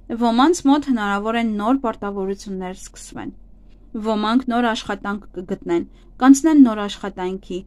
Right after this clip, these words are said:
նոր աշխատանքային առաջարկներ կստանաք։ Առողջական վիճակի լավացում, եթե պետք է կատարեք որևէ պրոցեդուրա կապված առողջության հետ։ Ոմանք նոր կենդանի ձեռք կբերեն, շուն, կատու և այլն։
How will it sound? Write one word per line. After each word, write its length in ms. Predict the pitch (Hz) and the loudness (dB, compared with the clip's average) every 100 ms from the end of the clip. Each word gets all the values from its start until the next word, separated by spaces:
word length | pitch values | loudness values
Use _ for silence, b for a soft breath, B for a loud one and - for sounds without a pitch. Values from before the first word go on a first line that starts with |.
| b b - | b b 4
նոր 200 | 269 269 | 6 8
աշխատանքային 800 | 247 - 233 220 226 226 220 226 | 4 0 -2 -4 -4 -4 -4 -6
առաջարկներ 760 | 208 208 202 214 190 - 185 190 | -6 -8 -8 -8 -10 -10 -12 -12
կստանաք։ 600 | - 185 185 180 170 - - - - - - - - - | -16 -12 -8 -8 -8 -14 -20 -20 -20 -20 -20 -20 -20 -6
Առողջական 640 | 233 269 294 302 277 302 269 | 2 2 2 0 2 2 2
վիճակի 420 | 247 240 233 285 | 0 0 4 4
լավացում, 640 | 233 190 185 180 - 175 - - - - | 4 0 -4 -8 -10 -12 -12 -18 -16 -6
եթե 320 | 214 202 226 | -4 -2 -2
պետք 300 | 202 196 - | -4 -6 -6
է 60 | 202 | -8
կատարեք 500 | 185 185 180 190 - | -6 -6 -6 -6 -6
որևէ 260 | 185 180 | -8 -8
պրոցեդուրա 720 | 180 170 185 - 196 262 330 330 330 B | -8 -8 -8 -8 -4 0 2 0 -2 B
կապված 520 | - 202 - 190 202 | -10 -10 -6 -6 -6
առողջության 600 | 214 208 202 185 - 185 | -8 -12 -12 -14 -8 -8
հետ։ 280 | 196 - - - - - - - - 262 | -8 -12 -18 -20 -20 -20 -20 -20 -10 -6
Ոմանք 440 | 233 226 233 262 269 | -2 0 4 4 4
նոր 220 | 254 285 | 2 2
կենդանի 460 | 254 269 269 240 | 4 4 4 2
ձեռք 280 | 220 214 208 | 0 -6 -8
կբերեն, 480 | - 196 196 190 196 214 | -8 -4 -2 -2 -6 -8
շուն, 400 | - 247 226 220 | -4 -2 0 -2
կատու 500 | 214 220 214 214 196 | -2 -2 -2 -2 -2
և 260 | 196 196 214 | -2 -2 -4
այլն։ 380 | 180 165 165 - | -6 -6 -8 -12